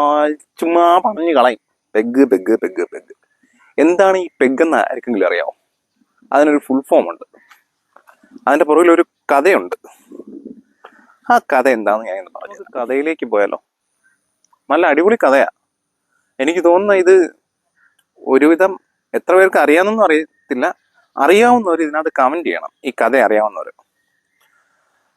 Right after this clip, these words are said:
ഈ പണ്ട് കാലത്ത് ഈ മൈൻസിൽ വർക്ക് ചെയ്യുന്ന ആൾക്കാരുണ്ട്. നമ്മൾ നോർമൽ ചൂടിലേ നിൽക്കാൻ പറ്റുന്നില്ല. അപ്പം മൈൻസിലെന്ന് പറയുമ്പോഴത്തേക്കും അത്രയും ചൂട്, ഡേഞ്ചർ ആയിട്ടുള്ള പണി,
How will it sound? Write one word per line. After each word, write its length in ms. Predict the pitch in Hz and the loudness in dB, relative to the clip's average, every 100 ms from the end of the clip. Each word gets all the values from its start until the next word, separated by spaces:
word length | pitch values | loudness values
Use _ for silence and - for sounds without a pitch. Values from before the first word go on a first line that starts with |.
| _ | _
ഈ 220 | 190 196 208 - | 2 2 2 0
പണ്ട് 260 | 180 175 202 196 | -2 -2 2 2
കാലത്ത് 320 | 165 151 160 | 2 0 -2
ഈ 40 | 156 147 | -4 -2
മൈൻസിൽ 480 | 143 147 180 - 175 120 | -4 -4 -8 -4 2 2
വർക്ക് 180 | 101 - | 0 -4
ചെയ്യുന്ന 200 | 117 104 | -6 -4
ആൾക്കാരുണ്ട്. 460 | 90 101 90 - - _ _ _ - | -2 -2 -4 -6 -20 _ _ _ -6
നമ്മൾ 180 | 95 117 131 101 | -2 0 2 2
നോർമൽ 420 | 104 127 165 196 - | 2 2 0 -4 -2
ചൂടിലേ 360 | 214 190 185 190 196 | 2 2 4 2 2
നിൽക്കാൻ 220 | 175 190 170 | -2 -2 -2
പറ്റുന്നില്ല. 320 | 123 107 95 - _ _ _ - | -4 -6 -6 -12 _ _ _ -14
അപ്പം 180 | - 117 113 | -8 -6 -6
മൈൻസിലെന്ന് 600 | 107 120 127 - 143 151 | -8 -8 -10 -6 -2 0
പറയുമ്പോഴത്തേക്കും 540 | 139 131 127 123 120 131 _ _ _ - - | 0 0 -4 -8 -10 _ _ _ _ -12 -4
അത്രയും 320 | 110 123 131 127 - | -2 0 0 0 0
ചൂട്, 380 | 127 123 143 151 165 _ _ 107 113 | 2 4 4 2 -2 _ _ -4 0
ഡേഞ്ചർ 400 | 135 147 147 135 | 0 -2 -2 0
ആയിട്ടുള്ള 320 | 123 117 117 - | 0 0 0 0
പണി, 180 | 87 - | -4 -6